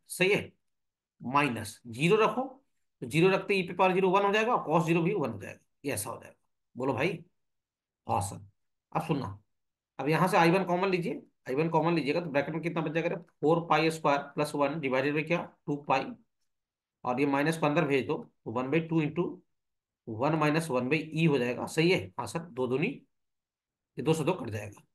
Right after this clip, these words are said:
सही है? हाँ सर। अब कहानी के अंतिम पे आ चुके हैं, जब यहाँ तक आप टिक ही गए हैं तो आगे भी टिक ही जाइए, ज़्यादा अच्छा रहेगा।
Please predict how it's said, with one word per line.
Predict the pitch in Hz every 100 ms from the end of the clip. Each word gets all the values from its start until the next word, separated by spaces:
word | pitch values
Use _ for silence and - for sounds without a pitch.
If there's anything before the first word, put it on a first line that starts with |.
| _ -
सही | 208
है? | 208 - _ _ _ _ 151
हाँ | 107
सर। | - - _ _ _ _
अब | 165 160
कहानी | 165 151 160
के | 165
अंतिम | 143 165
पे | 151
आ | 139
चुके | 139 143
हैं, | 175
जब | 127 120
यहाँ | 123
तक | 123
आप | 139 -
टिक | 113
ही | 151
गए | 139
हैं | 151
तो | 156
आगे | 113
भी | 120
टिक | 123 113
ही | 127
जाइए, | 113 117
ज़्यादा | - _ _ _ _ - 123
अच्छा | 110 -
रहेगा। | 110 123